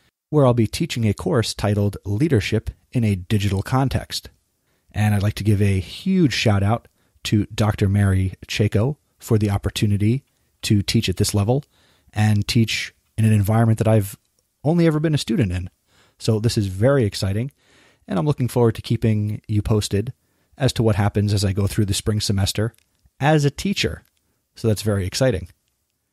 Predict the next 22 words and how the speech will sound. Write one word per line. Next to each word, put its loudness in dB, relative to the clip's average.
Also, 0
in 0
this 2
episode, 0
I'm 0
gonna 0
be 0
changing -2
up -2
the -4
format -2
just -6
a 4
little 0
bit. -10
So 0
if -2
you've 0
been 4
a 4
long-time 0
listener, -2